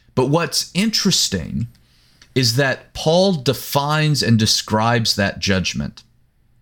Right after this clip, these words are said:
by talking about God handing them over. So I, I wanna real quickly read verses twenty-four through verses twenty-seven here of Romans one. "Therefore God gave them up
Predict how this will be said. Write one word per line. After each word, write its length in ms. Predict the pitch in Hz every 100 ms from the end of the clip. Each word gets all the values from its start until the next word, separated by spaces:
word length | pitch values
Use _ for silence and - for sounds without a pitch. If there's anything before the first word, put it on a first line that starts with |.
| _ _ _ - -
by 160 | 127 120
talking 560 | 127 131 120 127 123 -
about 520 | 107 107 110 107 - - _ -
God 280 | 120 117 113
handing 680 | - - 123 127 120 120 107
them 240 | 107 101 -
over. 520 | 95 95 - 58 - _ _
So 180 | - 123
I, 180 | 117 120
I 140 | 123
wanna 200 | 127 143
real 120 | 131 123
quickly 360 | 139 117 117
read 260 | 101 107 98
verses 260 | 98 - -
twenty-four 640 | 113 101 - 90 87 - - _ _ _ _
through 100 | 107
verses 340 | 98 95 92
twenty-seven 680 | - 101 90 - 92 85 82
here 180 | 85 92
of 120 | 82
Romans 360 | 92 87 82 -
one. 360 | 90 87 85 - - - _ _
"Therefore 340 | 127 147 160 123
God 420 | 131 131 127 104
gave 360 | 123 147 135
them 200 | 127 131
up 360 | 110 95 -